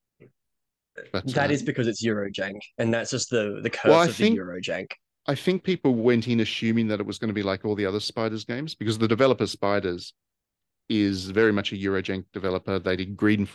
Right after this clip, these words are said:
Speaker 1: Greedfall, for example, which is probably the most
Speaker 2: Great
Speaker 1: prominent one,
Speaker 2: game.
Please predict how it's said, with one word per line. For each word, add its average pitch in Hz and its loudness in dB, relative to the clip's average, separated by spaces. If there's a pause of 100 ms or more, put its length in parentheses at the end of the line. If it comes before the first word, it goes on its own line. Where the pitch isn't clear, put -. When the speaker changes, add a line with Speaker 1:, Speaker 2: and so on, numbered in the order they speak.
(140)
Speaker 1:
Greedfall, 104 0
for 110 -4
example, 95 -4
which 92 -8
is - -12
probably 92 -4
the 87 0
most 101 0
Speaker 2:
Great 120 2
Speaker 1:
prominent 123 4
one, 104 2
Speaker 2:
game. 101 -6